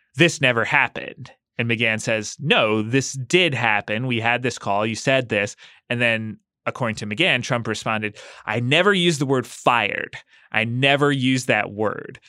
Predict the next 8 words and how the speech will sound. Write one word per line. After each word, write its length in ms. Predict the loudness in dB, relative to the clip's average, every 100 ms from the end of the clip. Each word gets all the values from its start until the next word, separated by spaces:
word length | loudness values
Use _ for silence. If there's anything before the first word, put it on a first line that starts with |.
| -12
So 260 | 0 4 4
it's, 160 | 4
like, 240 | 2 2 -2 2
definitely 580 | 2 4 2 2 2 2
a 80 | -2
sensitivity 960 | 0 -2 -2 -6 0 0 2 2 2 2
about 460 | 2 2 2 0 _ -20 -20 -20 -20 _ _ -4
an, 160 | -2